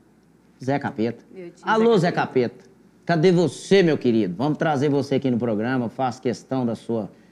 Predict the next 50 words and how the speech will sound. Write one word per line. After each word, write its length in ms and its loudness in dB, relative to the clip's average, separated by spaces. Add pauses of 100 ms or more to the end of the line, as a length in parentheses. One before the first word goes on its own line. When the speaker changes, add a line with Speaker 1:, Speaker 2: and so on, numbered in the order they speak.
(160)
Speaker 1:
pessoa, 420 0
da 100 0
sua 200 -6
personalidade. 880 -4
Ali 120 -2
é 80 0
o 120 -4
mito. 300 0 (140)
Ali 300 2
é 60 -2
mito. 280 4
Speaker 2:
É. 180 -6 (520)
Ali 320 -8
é 280 -2
porreta, 500 -4
viu, 160 -4
gente? 320 -6 (580)
<laughs> 640 -8
Conhe-, 260 -6
é 100 -4
meu 200 0
tio 180 -4
Zé 160 -2
Capeta, 400 -4
ele 80 0
é 60 0
irmão 220 -4
da 100 -4
minha 180 -2
avó, 280 -2
né? 200 -2 (500)
E, 380 2
e 60 6
o 100 6
Speaker 1:
E 40 4
é 40 0
parente 500 0
mesmo, 240 2
né? 80 -4
Speaker 2:
É, 220 -2
parente 380 -4
mesmo. 300 -2
É 100 -2
tio 180 -4
avô, 380 0
né? 240 -6
Praticamente. 540 -4
Speaker 1:
É, 120 0
tio 180 -4
avô. 240 -8